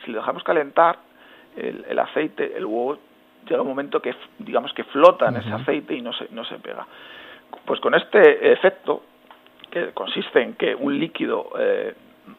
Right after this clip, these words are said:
Speaker 1: más, más frío que se evapora, por ejemplo, el agua o el alcohol, eh, metido en otro, eh, no se quema, sigue flotando. ¿Por qué conseguimos con este efecto? En el plomo, por ejemplo. Es, si tú bañas, te mojas tu mano en agua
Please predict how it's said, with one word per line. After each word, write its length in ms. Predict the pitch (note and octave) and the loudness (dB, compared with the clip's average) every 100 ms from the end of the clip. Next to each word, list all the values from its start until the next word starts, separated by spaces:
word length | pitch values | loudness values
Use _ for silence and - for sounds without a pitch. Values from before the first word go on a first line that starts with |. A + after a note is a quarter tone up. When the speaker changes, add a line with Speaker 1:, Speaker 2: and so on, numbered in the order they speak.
| - | -20
Speaker 1:
más, 280 | - C3+ C#3 - | -2 0 0 -2
más 240 | B2+ C#3 - | -2 -2 -2
frío 200 | D3 D3 | -2 0
que 100 | A#2+ | -2
se 80 | A2+ | 0
evapora, 340 | G#2 - B2 | 0 2 0
por 100 | - | 0
ejemplo, 200 | - A2 | -6 -4
el 80 | G#2 | 4
agua 400 | A#2 A#2 F2+ - - | 4 4 0 -4 -6
o 80 | |
el 60 | D#2 | -10
alcohol, 560 | B1 - - B2+ G#2+ - - _ _ _ _ _ - - | -10 -4 2 4 2 -4 -20 _ _ _ _ _ -20 -10
eh, 180 | F3 B2 | -10 -8
metido 360 | B2 - C#3+ | -10 -4 0
en 80 | D3 | 4
otro, 440 | D#3+ D#3+ D#3+ C#3+ - - _ - | 4 4 2 0 -2 -18 _ -12
eh, 320 | E3 A3+ D#3 - | -6 -6 -6 -8
no 160 | A2+ C#3 | -8 -6
se 180 | - G#2+ | -6 -2
quema, 300 | F3+ B2 F#2+ - E2+ - | -2 0 -4 -8 -14 -8
sigue 160 | D#3+ | -6
flotando. 540 | - C#3+ B2+ B2 G2 - - - - - _ | -2 2 4 2 0 -18 -20 -20 -20 -20 _
¿Por 120 | - | -6
qué 120 | - D#3+ | -4 -4
conseguimos 340 | F3 E3 D#3+ | -4 -6 -8
con 80 | D3 | -10
este 140 | C#3 C3+ | -8 -6
efecto? 460 | - E3+ - F3+ - - | -4 -4 -2 -4 -6 -12
En 120 | B2 | -6
el 120 | A#2+ A2 | -6 0
plomo, 360 | D#3 D3+ G#2 | 4 6 4
por 160 | - - | -2 -4
ejemplo. 360 | A2 F#2+ G#2 - - - - - - | -6 -6 -10 -10 -20 -20 -20 -20 -6
Es, 220 | B2+ B2+ - - - - | -4 -4 -8 -20 -20 -16
si 80 | - | -14
tú 240 | - D#3 | -2 4
bañas, 400 | E3+ E3+ E3+ D#3+ - - _ | 8 8 6 0 -2 -14 _
te 80 | - | -8
mojas 400 | B2 D#3 - - | 2 4 4 2
tu 100 | E3 | 0
mano 400 | D3 D#3 B2 - - | 4 4 4 -2 -2
en 140 | B2 | 6
agua 420 | C#3 C3+ G2 B1+ | 6 6 4 -2